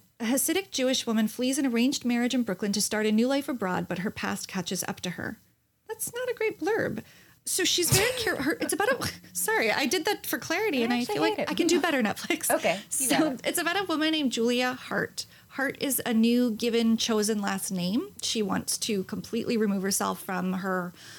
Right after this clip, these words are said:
Speaker 1: ancestry, upbringing, and also what she married into. And she had four kids, though. So she leaves her
Speaker 2: Ooh.
Speaker 1: husband, but she also has four kids aged, like,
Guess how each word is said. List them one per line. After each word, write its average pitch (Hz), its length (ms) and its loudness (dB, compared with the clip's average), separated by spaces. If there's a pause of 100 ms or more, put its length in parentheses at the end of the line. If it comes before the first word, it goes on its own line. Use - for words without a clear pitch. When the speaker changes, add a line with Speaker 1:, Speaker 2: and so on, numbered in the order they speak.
(640)
Speaker 1:
ancestry, 330 540 0
upbringing, 269 420 2
and 233 80 2
also 208 200 0
what 220 120 0
she 196 140 0
married 180 260 2
into. 262 500 -2
And 226 260 -2
she - 160 0
had 262 240 -2
four 226 180 -2
kids, - 380 -6
though. - 160 -8
So 233 160 -2
she 247 180 -2
leaves 339 280 0
her 226 80 -6
Speaker 2:
Ooh. 226 80 -4
Speaker 1:
husband, - 460 -2
but - 120 -6
she 254 100 -2
also 247 160 0
has 294 100 0
four 262 160 -2
kids 240 400 -2
aged, 196 380 -4
like, 208 260 -6